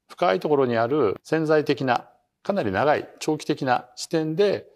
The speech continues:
やっぱり金って持っといた方がいいよねっていう、こういう買い方が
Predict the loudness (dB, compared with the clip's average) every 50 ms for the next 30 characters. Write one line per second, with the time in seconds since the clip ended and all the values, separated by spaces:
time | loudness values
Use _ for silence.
0 | _ _ _ _ -4 -4 -4 -2 -2 -2 -2 -4 -6 -6 -6 -6 -6 -6 -4 -4
1 | -4 -4 -6 -6 -6 -6 -6 -6 -6 -6 -6 -6 -4 -6 -6 -4 -4 -6 -6 -6
2 | -6 -6 -6 -6 -6 -6 -8 -8 -10 -12 -14 _ _ _ _ -8 -6 -6 -6 -6
3 | -8 -8 -8 -4 -2 -2 -2 0 0 0 0 0 -2 -4 -2 -2 -2 -2 -2